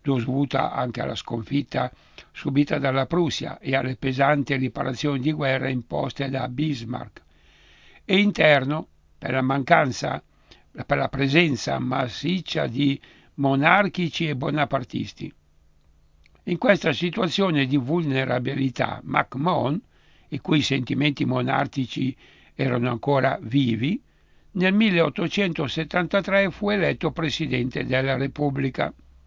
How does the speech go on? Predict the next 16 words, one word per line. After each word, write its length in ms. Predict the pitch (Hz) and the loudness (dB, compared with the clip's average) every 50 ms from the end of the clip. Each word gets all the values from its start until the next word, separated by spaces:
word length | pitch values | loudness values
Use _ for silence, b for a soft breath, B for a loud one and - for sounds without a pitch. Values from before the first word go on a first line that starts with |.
| - - - - - - - - - b b b b b | -20 -20 -20 -20 -20 -20 -20 -20 -20 b b b b b
e 120 | b 131 131 | b -4 2
dopo 340 | 127 175 196 185 - 190 | 4 6 4 4 4 2
le 100 | 170 160 | 0 2
dimissioni 760 | 156 139 156 147 151 151 131 - - 165 170 170 151 139 131 117 | 2 2 2 2 4 2 2 0 2 2 2 2 2 0 0 -2
forzate 720 | - - 123 123 123 - - 139 143 151 - - 147 131 | -4 -6 -6 -6 -6 -2 0 2 2 2 2 0 -2 -4
del 180 | 120 131 135 131 | -2 -2 -2 0
liberal 560 | 127 127 135 131 127 131 131 143 160 165 147 | 0 -2 -2 -2 0 0 4 4 4 4 4
conservatore 960 | - 156 147 139 - - 147 147 135 131 131 117 - 156 160 156 151 147 139 - b b b b b b b b b | 2 -2 -2 -2 -2 -2 -4 -4 -2 -4 -4 -2 0 0 2 2 2 0 -2 -4 b b b b b b b b b
Thiers 760 | - - 143 143 139 135 123 127 135 156 175 170 - - - - _ _ _ _ _ _ _ - - - - _ _ _ - - - _ _ _ - b b | -6 0 2 4 4 4 2 0 -2 -2 -2 -4 -6 -8 -14 -18 _ _ _ _ _ _ _ -20 -20 -20 -20 _ _ _ -20 -20 -20 _ _ _ -20 b b
e 140 | b 170 156 | b 0 0
la 140 | 135 123 | 0 -2
presidenza 680 | - - 165 143 - - 156 156 190 196 185 156 123 135 | -2 -2 -2 -2 -2 -2 -2 0 0 0 0 0 -2 -2
del 180 | 147 147 151 147 | -2 -2 -2 -2
maresciallo 720 | 151 156 - 185 165 - - 160 113 - - 120 131 123 | 0 0 0 0 0 2 2 2 2 2 0 -2 -4 -4
milleottocentosettantatré 1700 | 127 131 151 170 165 143 127 117 - 147 123 - - 170 165 151 156 131 - - 147 143 - 165 151 147 - 165 156 - 180 170 147 - | -2 0 0 0 0 0 -2 -4 -4 -6 -4 -2 -2 -2 -2 -4 -6 -6 -4 -4 -4 -4 -2 -2 -2 0 0 -2 0 0 0 0 0 -2
settantanove 1000 | - 131 135 127 - 151 147 147 139 - 180 180 170 151 139 147 147 170 180 | -4 -6 -8 -6 -4 -2 -2 -2 0 0 2 2 2 2 2 2 0 -2 -4